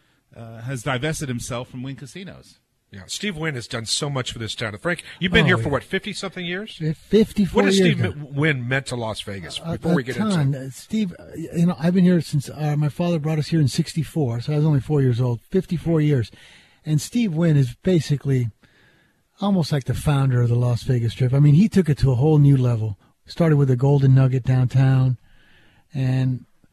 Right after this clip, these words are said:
Speaker 3: it's, it's just a shame that a guy with that much talent and that much creativity could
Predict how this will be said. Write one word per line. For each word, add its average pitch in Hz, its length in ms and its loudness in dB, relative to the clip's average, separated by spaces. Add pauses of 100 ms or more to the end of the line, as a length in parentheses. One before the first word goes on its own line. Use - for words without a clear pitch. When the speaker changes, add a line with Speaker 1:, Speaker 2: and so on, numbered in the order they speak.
(260)
Speaker 3:
it's, - 220 -6
it's 185 160 0
just 202 320 0
a 143 40 2
shame 156 360 4
that 131 120 4
a 127 60 2
guy 139 180 2
with 135 140 4
that 139 180 0
much 143 280 0
talent 139 460 2
and 127 60 0
that 131 140 0
much 135 160 0
creativity 127 600 0
could 120 260 -6